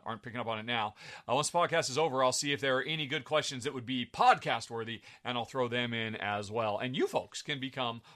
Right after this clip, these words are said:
part of the, uh, permanent record, as it were. Since, of course, nothing's permanent on Twitch,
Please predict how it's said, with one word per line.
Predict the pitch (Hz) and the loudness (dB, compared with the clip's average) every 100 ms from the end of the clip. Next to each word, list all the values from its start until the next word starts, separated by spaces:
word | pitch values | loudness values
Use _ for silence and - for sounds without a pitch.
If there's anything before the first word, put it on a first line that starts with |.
| _ | _
part | 131 135 131 | -2 -2 -2
of | 120 120 123 104 | -2 0 -2 -4
the, | 117 113 | -6 -4
uh, | 107 104 - _ _ _ | -2 -4 -8 _ _ _
permanent | - 277 285 247 - | 0 2 2 -2 -4
record, | 160 156 110 82 - - | -6 -6 -10 -12 -16 -6
as | 120 120 107 | -2 -2 -2
it | 110 104 | -6 -6
were. | 104 76 - | -8 -10 -14
Since, | - 117 | -16 -10
of | |
course, | 131 131 | -10 -8
nothing's | 143 127 110 | -8 -10 -12
permanent | 131 120 110 | -12 -10 -8
on | 110 101 | -8 -10
Twitch, | - 120 98 - | -6 -6 -6 -10